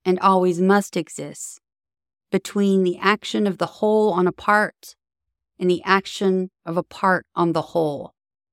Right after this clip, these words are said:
between the laws of a government declared to be supreme and those of a government which, when in opposition to those laws, is not supreme.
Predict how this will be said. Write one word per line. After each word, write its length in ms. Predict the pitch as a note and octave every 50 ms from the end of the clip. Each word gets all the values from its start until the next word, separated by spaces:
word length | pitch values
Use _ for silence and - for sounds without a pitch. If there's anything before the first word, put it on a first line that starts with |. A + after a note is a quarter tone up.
| _ _ _ _ _ _ _
between 400 | - G3+ - - - A3+ A3+ G#3+
the 100 | G3+ G3
laws 400 | F#3+ F#3+ G3 G#3 G#3+ G#3+ G3+ G3+
of 100 | G#3 F#3
a 60 | F#3+
government 520 | F3+ - F#3 F3+ F3 F#3 F#3 F3+ F3+ G3 -
declared 520 | - F3 - - - - G#3 G3+ G3 F#3+ -
to 100 | - E3
be 140 | F3 E3+
supreme 800 | D#3+ - - D3 - - - - G3+ G3+ G3 G3 F#3+ G3 G3 F#3+ - _ _ _ _ _ _ _ _
and 180 | - F#3+ F#3+ F#3
those 420 | F#3+ F#3 F#3 F#3 F#3 F3+ F3+ - -
of 180 | - F#3 F3
a 60 | F#3
government 480 | E3+ - F3+ E3+ F3 F3 F3 E3+ E3+ F3
which, 380 | F3+ E3+ E3 E3 - - - - _ _ _ _ _ _
when 220 | F#3+ F#3+ G3 F#3+
in 200 | F#3 F3+ F3+ F3+ - -
opposition 680 | F3+ G#3 - - A#3+ G#3+ G3+ B3 B3 - - G#3 F#3+
to 80 | G3
those 320 | D#3+ F3+ E3+ E3 D#3+ - -
laws, 520 | D#3+ D3+ D3+ D3 D3 D3 C#3+ - - - _ _ _ _ _ _
is 200 | - F3+ E3 -
not 320 | F#3+ F#3 F#3+ F#3+ F#3+ - -
supreme. 560 | - F3 - - - - - - - -